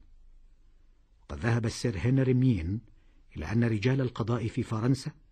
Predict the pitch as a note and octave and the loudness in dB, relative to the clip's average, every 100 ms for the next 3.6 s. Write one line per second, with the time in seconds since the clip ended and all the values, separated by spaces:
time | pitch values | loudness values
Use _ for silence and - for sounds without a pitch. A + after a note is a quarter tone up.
0 | - _ - _ - D2 - C3 C#3 - | -20 _ -20 _ -12 -10 -2 0 0 0
1 | B2 A2+ A2+ B2 C3+ B2 - A2+ C3 B2 | -2 0 2 2 2 -2 -6 -4 -2 -2
2 | A#2+ A2+ A2+ - A#2 G#2+ F#2+ - - F#2 | -2 0 -2 -2 -2 -2 -6 -8 -8 -6
3 | F2 E2 G#2+ A2 A2+ | -6 -4 -4 0 0